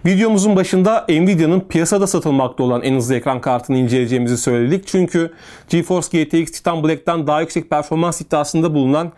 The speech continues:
GeForce G T X Titan Z isimli çift G P U'lu bir ekran kartı daha bulunuyor Nvidia tarafından. Ancak bu ekran kartı henüz piyasaya çıkmış değil.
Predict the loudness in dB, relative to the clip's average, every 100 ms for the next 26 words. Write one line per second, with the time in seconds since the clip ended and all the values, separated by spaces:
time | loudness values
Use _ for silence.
0 | -20 -10 -2 0 0 -4 -2 -2 0 -2
1 | -4 -4 -2 0 0 0 0 0 -2 -6
2 | -2 -2 0 0 0 0 -2 -2 -4 -2
3 | -2 0 0 0 2 0 0 0 0 -2
4 | 0 0 0 0 -4 -6 _ -10 -2 -2
5 | 0 -2 -2 -2 -2 -2 -2 -2 0 -2
6 | -2 -6 -4 0 0 0